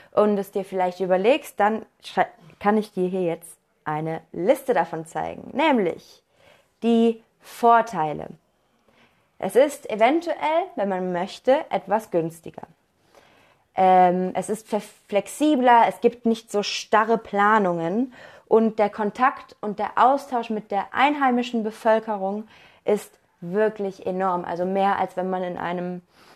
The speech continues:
ja, All-Inclusive-Urlaub, Urlaub macht. <laughs> Ähm, man lernt vor allem Probleme zu lösen, denn es gibt immer irgendein Problem beim Backpacken.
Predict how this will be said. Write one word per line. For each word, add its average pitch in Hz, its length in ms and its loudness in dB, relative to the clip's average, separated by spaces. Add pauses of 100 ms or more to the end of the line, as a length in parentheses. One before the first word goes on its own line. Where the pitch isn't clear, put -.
(140)
ja, 185 220 0
All-Inclusive-Urlaub, 180 1160 2 (420)
Urlaub 180 320 0
macht. - 380 -14
<laughs> 208 60 -6 (1000)
Ähm, 214 460 2 (1080)
man 202 200 0
lernt 240 360 4
vor 240 160 2
allem 196 180 -2
Probleme 170 500 -2
zu - 140 -10
lösen, 214 360 -4
denn 214 360 -6
es - 180 -20
gibt - 300 -6 (280)
immer 214 300 4 (100)
irgendein 185 680 2
Problem 165 440 0
beim 151 220 0
Backpacken. 190 720 -2